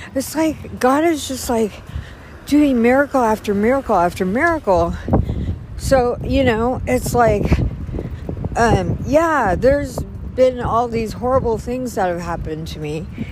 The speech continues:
Um, but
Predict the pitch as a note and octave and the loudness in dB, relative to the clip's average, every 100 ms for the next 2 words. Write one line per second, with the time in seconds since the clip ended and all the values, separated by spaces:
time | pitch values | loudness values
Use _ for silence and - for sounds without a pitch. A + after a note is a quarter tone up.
0 | - - - - - A3 A3+ G3 E3+ E3 | -14 -16 -14 -14 -8 -2 0 0 -4 -10
1 | - - - - - - - - - - | -12 -14 -14 -14 -14 -14 -14 -14 -14 -12
2 | - G#3 G3+ E3+ | 0 2 4 0